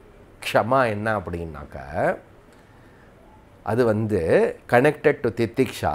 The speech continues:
இது ரெண்டுத்தையும் முதல்ல சொன்னதையும் இதையும் சேர்த்தோம் அப்படின்னாக்க, நேச்சுரலா எப்படி இருக்குமா க்ஷமஹா அப்படின்னாக்க, என்ன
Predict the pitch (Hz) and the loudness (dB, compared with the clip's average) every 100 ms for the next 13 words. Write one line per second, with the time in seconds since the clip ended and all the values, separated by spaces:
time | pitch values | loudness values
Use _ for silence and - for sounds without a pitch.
0 | 117 165 107 117 117 120 101 101 135 127 | 4 4 2 0 -2 -2 0 2 4 2
1 | 117 110 113 110 107 107 - 107 - 101 | 2 -2 0 0 -2 -2 -2 -4 -2 -4
2 | 92 87 82 71 - 120 208 - - - | -4 -6 -8 -10 -4 -2 -2 -6 -20 -20
3 | - - - - - - - - 85 78 | -20 -20 -20 -20 -20 -20 -20 -16 -10 -8
4 | 78 95 117 104 - 135 127 139 135 107 | -4 -2 -2 -2 0 2 4 4 4 0
5 | 131 123 113 117 117 117 117 110 120 - | 0 -2 -2 -2 0 0 0 -4 -12 -20
6 | - - 113 95 110 107 104 104 95 92 | -16 -8 -4 0 0 0 -2 -2 -4 -8
7 | 95 92 87 80 92 78 78 120 156 196 | -6 -6 -8 -8 -8 -6 -6 -6 -8 -12
8 | - - - - - - 101 110 156 | -20 -20 -20 -20 -20 -16 -6 -2 0